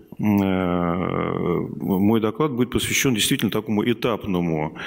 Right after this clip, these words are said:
э, этапной работе, которая началась еще в прошлом году, когда еще не было вот этих вот, э, правил игры, но мы уже, как бы, так сказать, с,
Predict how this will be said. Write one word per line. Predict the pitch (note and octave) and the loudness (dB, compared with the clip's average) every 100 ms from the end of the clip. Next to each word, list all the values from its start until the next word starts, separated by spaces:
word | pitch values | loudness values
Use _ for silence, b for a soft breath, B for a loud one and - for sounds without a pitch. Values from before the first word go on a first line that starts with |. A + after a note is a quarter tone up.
| B B B | B B B
э, | F#2+ F2+ F2 F#2+ | 0 2 2 2
этапной | F#2+ A2 - F#2+ | 2 -2 0 0
работе, | G2+ G#2 D#3 E3 B2+ | 0 2 2 2 0
которая | G#2+ G2+ G#2 | 0 0 2
началась | G2 - A2 G#2+ G2 A2 | 2 2 2 2 0 -2
еще | - G2 | 0 0
в | - | 0
прошлом | A2+ G#2+ F#2+ F2+ | 2 2 0 2
году, | F#2+ A#2 D#3 D3+ | 0 2 2 2
когда | G#2+ F#2+ | 0 2
еще | G2+ - G2 | 0 2 4
не | G#2+ A2 | 4 4
было | F#2 E2 D2+ - B B - | 2 2 0 -4 B B 0
вот | F#2+ | 2
этих | G2+ F#2 - | 2 -2 0
вот, | G2 F2 - B B B - | 2 2 0 B B B -4
э, | F#2 F2 E2 D#2+ | 0 0 0 -2
правил | A#2+ C3+ D3 D3 D3 - | -2 0 2 2 2 0
игры, | B2+ B2+ B2+ B2+ B2+ B B B B | 0 4 4 4 0 B B B B
но | G#2 | 4
мы | A2+ D#3+ F3+ | 6 4 4
уже, | G#2 G#2 C#3 D3+ | 2 2 2 2
как | B2+ G2+ | 0 0
бы, | - | 0
так | G2+ | 0
сказать, | - G2+ F2 | 2 0 0
с, | - - | -2 0